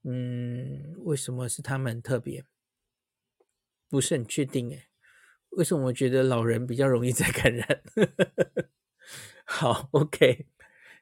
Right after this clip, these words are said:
怪怪的。嗯，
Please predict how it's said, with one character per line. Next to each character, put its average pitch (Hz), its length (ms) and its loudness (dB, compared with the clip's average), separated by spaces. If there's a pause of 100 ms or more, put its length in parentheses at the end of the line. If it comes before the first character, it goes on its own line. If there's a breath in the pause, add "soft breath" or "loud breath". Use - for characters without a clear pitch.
怪 131 140 2
怪 120 200 2
的。 - 140 -16 (840)
嗯， 151 760 2